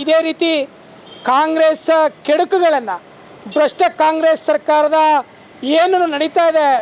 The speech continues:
ಜನಗಳ ಮೇಲೆ ದೌರ್ಜನ್ಯಗಳು, ಇವೆಲ್ಲವನ್ನು ಎತ್ತಿಡಿಯಂಥ ಕೆಲಸವನ್ನು ಯಾರು ಮಾಡ್ತಾರೆ ಅಂಥವ್ರನ್ನ ಟಾರ್ಗೆಟ್ ಮಾಡ್ತಕ್ಕಂಥ ಕೆಲಸವನ್ನು ಈಗಿನ ಸಿದ್ದರಾಮಯ್ಯ ಅವ್ರ ನೇತೃತ್ವದ ಕಾಂಗ್ರೆಸ್ ಸರ್ಕಾರ ಮಾಡ್ತಾ ಇದೆ.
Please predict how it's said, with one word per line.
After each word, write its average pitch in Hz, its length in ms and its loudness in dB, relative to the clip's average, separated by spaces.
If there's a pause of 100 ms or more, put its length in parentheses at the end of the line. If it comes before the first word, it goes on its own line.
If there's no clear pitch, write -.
(220)
ಜನಗಳ 311 260 0 (140)
ಮೇಲೆ 285 180 0 (180)
ದೌರ್ಜನ್ಯಗಳು, 294 680 0 (560)
ಇವೆಲ್ಲವನ್ನು 330 600 0 (180)
ಎತ್ತಿಡಿಯಂಥ 330 680 -2 (160)
ಕೆಲಸವನ್ನು 302 480 -2 (160)
ಯಾರು 349 320 0
ಮಾಡ್ತಾರೆ 285 380 0 (680)
ಅಂಥವ್ರನ್ನ 349 440 0 (220)
ಟಾರ್ಗೆಟ್ 359 400 0 (100)
ಮಾಡ್ತಕ್ಕಂಥ 311 500 -4
ಕೆಲಸವನ್ನು 269 500 -2 (640)
ಈಗಿನ 277 240 -2 (140)
ಸಿದ್ದರಾಮಯ್ಯ 294 480 0
ಅವ್ರ 277 80 -2 (100)
ನೇತೃತ್ವದ 269 400 -4 (160)
ಕಾಂಗ್ರೆಸ್ 262 360 -4
ಸರ್ಕಾರ 254 220 -2 (140)
ಮಾಡ್ತಾ 247 220 -4 (100)
ಇದೆ. 302 120 2